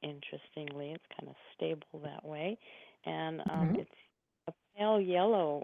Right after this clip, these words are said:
Speaker 1: on the inside, kind of a golden glow coming out of it. Um, I think it's wooden 'cause I can't see the top. I just see it open. And, um,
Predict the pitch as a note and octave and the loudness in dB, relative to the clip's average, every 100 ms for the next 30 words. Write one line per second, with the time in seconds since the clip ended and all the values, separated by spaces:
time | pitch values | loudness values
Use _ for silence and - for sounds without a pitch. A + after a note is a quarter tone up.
0 | - D3 D3 C#3+ D3 - - - E3+ D#3+ | -6 -8 -8 -8 -10 -6 -6 -6 -6 -4
1 | D3+ C#3+ - D#3+ E3 D#3+ D#3 C#3+ C#3+ D3 | -6 -8 -2 0 2 0 -4 -6 -2 4
2 | D3+ D3+ C#3+ C#3+ - C#3 C3+ - - C3+ | 4 4 0 -6 -14 -12 -12 -12 -12 -10
3 | C3+ C3 C#3 - _ - - - - _ | -10 -8 -10 -10 _ -20 -20 -20 -20 _
4 | - C#3+ C#3+ - - - - D4 - G3+ | -10 -10 -10 -12 -12 -10 -4 -4 -2 -6
5 | - D#3 D#3 E3+ D3+ C#3+ D3 D3+ - - | -8 -6 0 2 2 -4 -8 -12 -16 -8
6 | - C4+ - G3+ F3+ - F#3 E3 D#3+ - | -4 -4 -4 -6 -6 -6 -6 -4 -6 -8
7 | - F3+ E3+ - D#3 E3+ D#3 C3 D3 _ | -10 -6 -4 -2 -4 -4 -8 -10 -14 _
8 | - - - - - - _ _ _ _ | -20 -20 -20 -20 -20 -20 _ _ _ _
9 | _ - E3+ E3 D#3+ D#3 D#3 - - D#3 | _ -6 -4 -4 -4 -8 -10 -10 -8 -6
10 | D3+ D3+ D3 | -6 -10 -12